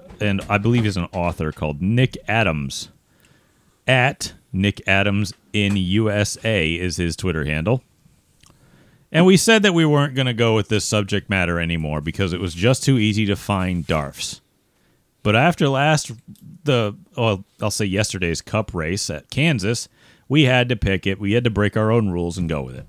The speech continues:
Okay. So this guy, Nick Adams, says in one tweet, quote,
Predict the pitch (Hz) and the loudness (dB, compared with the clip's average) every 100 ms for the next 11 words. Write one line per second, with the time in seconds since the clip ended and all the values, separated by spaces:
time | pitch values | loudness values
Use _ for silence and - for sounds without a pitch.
0 | - - 95 73 65 - - - _ _ | -20 -10 -8 -8 -10 -20 -20 -20 _ _
1 | _ - 180 247 - 92 65 73 _ _ | _ 4 4 4 2 -2 -4 -14 _ _
2 | _ 131 175 101 69 71 80 - 113 113 | _ 0 0 0 -4 -6 -8 0 4 4
3 | 117 - _ _ _ _ _ - - 117 | 2 -6 _ _ _ _ _ -8 -2 0
4 | 117 143 196 - 120 95 - _ 135 120 | 2 4 4 2 0 -2 -6 _ 2 2
5 | 87 - | 2 -10